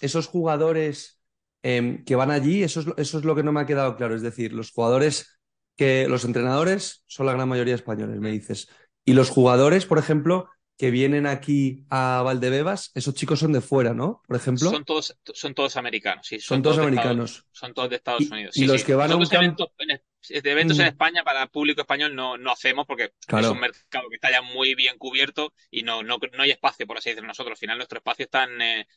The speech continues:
Speaker 2: siendo nosotros aparte una empresa, so-, nuestra empresa es americana, a pesar de que <laughs> veo que todos o casi todos somos
Speaker 1: <laughs>
Speaker 2: españoles, pero la empresa es americana.
Speaker 1: Y a un camp de Rafa Nadal allí, ¿los jugadores también son americanos? Si lo
Speaker 2: Sí.
Speaker 1: hacéis, por ejemplo, de Miami también. O sea, es
Speaker 2: Todos,
Speaker 1: decir,
Speaker 2: sí, son,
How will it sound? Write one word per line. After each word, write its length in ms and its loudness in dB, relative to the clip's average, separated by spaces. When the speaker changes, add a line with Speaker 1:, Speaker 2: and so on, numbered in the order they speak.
Speaker 2:
siendo 280 0
nosotros 240 0
aparte 220 -2
una 80 -4
empresa, 840 0
so-, 160 -20
nuestra 220 -10
empresa 180 -6
es 60 -8
americana, 540 0
a 80 -12
pesar 200 -10
de 100 -8
que 120 -20
<laughs> 40 -20
veo 280 -8
que 100 -2
todos 320 -4
o 120 -8
casi 200 -6
todos 160 -4
somos 240 2
Speaker 1:
<laughs> 20 6
Speaker 2:
españoles, 440 2
pero 160 2
la 80 4
empresa 340 -2
es 80 -8
americana. 440 -6
Speaker 1:
Y 100 6
a 80 6
un 120 8
camp 320 4
de 720 6
Rafa 240 2
Nadal 260 2
allí, 400 2
¿los 200 0
jugadores 340 0
también 260 0
son 180 -2
americanos? 680 -2
Si 180 -6
lo 80 2
Speaker 2:
Sí. 0 -
Speaker 1:
hacéis, 200 0
por 100 0
ejemplo, 220 0
de 80 2
Miami 300 -2
también. 460 -2
O 20 -20
sea, 180 -2
es 80 0
Speaker 2:
Todos, 260 -2
Speaker 1:
decir, 20 -6
Speaker 2:
sí, 100 -12
son, 240 -14